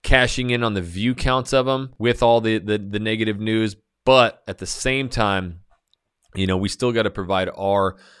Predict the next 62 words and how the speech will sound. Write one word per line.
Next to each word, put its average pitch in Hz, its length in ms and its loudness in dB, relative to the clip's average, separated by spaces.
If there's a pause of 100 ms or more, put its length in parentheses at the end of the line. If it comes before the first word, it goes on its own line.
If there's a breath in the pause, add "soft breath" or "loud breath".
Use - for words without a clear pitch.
(140)
clients 92 460 -2
value 92 500 -2
with 87 160 -6
our 87 80 -4
YouTube 87 480 -8
videos 82 380 -10
to 90 80 -12
get 85 160 -10
home 92 320 -6
sales 76 340 -10
out 80 180 -10
of 80 80 -10
it. - 140 -16
So 80 340 -8 (560)
there 110 200 4
we 107 100 2
go. 98 180 4
We 107 120 2
got 113 120 4
our 107 80 6
first 117 380 0
question. 117 480 2
I 107 80 0
got 104 160 2
a 95 40 2
bunch 110 280 -2
of 110 80 -6
you 113 60 -4
in 107 80 -6
the 107 140 0
audience. 107 420 0
The 95 100 -6
likes 98 320 -2
started 104 240 -2
coming 104 240 -8
right 101 160 0
out 101 120 -2
the 92 80 -12
gate. 101 360 -2
Hit 113 160 -8
the 101 80 -8
like 101 260 0
button 98 220 -4
if 92 100 -20
you 87 60 -16
haven't 101 460 -4
yet, 101 260 -2
and 98 220 -4
make 101 120 -2
sure - 160 -2
that 107 140 -4
you've 95 160 -4
subscribed 98 720 2
if 90 220 -8
you 92 220 -4
are 87 100 -4
not 95 280 -4
a 98 40 -4
subscriber 95 600 -2
to - 80 -20
this 87 180 -6
channel, 107 480 -4